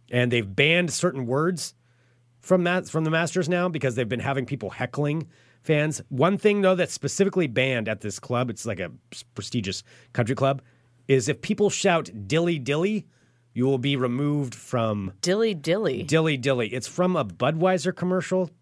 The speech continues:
Speaker 1: that aired during the Super Bowl. I'm still, I've seen it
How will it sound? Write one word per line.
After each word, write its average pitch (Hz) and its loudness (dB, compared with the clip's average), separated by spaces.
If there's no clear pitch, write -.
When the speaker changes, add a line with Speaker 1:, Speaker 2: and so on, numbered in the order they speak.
Speaker 1:
that 92 -6
aired 147 0
during 160 0
the 87 -8
Super 165 -8
Bowl. 160 -2
I'm 107 -4
still, - 2
I've 127 -2
seen 233 0
it - -4